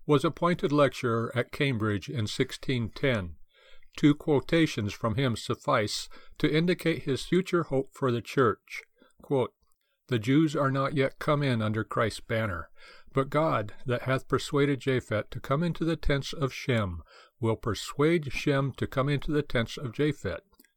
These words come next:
Genesis nine twenty-seven. "The fullness of the Gentiles is not yet come in." Romans eleven twenty-five. "But Christ, that hath the utmost parts of the earth given him for his possession,"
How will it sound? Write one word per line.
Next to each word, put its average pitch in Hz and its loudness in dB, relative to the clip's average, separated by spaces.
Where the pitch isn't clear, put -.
Genesis 120 -2
nine 104 -2
twenty-seven. 113 -4
"The 110 2
fullness 139 2
of 110 -2
the 110 0
Gentiles 107 0
is 135 4
not 160 2
yet 156 2
come 165 0
in." 107 0
Romans 110 -2
eleven 113 -2
twenty-five. 110 -4
"But 120 -2
Christ, 160 2
that 127 0
hath 180 0
the - 2
utmost 185 0
parts 170 2
of 160 4
the 156 4
earth 151 4
given 143 2
him 156 2
for 143 0
his 143 2
possession," 120 0